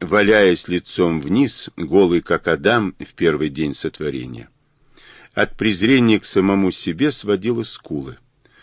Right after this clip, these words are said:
Такого между ними еще не случалось. Раньше, пусть с грехом пополам, всегда как-то обходилось,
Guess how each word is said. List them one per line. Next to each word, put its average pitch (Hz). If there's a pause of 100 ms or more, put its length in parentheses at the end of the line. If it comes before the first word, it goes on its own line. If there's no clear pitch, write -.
(240)
Такого 107 (100)
между 82
ними 73
еще 117 (100)
не 85
случалось. - (760)
Раньше, 175
пусть 160
с 120
грехом 143
пополам, 76 (460)
всегда 120
как-то 135
обходилось, 73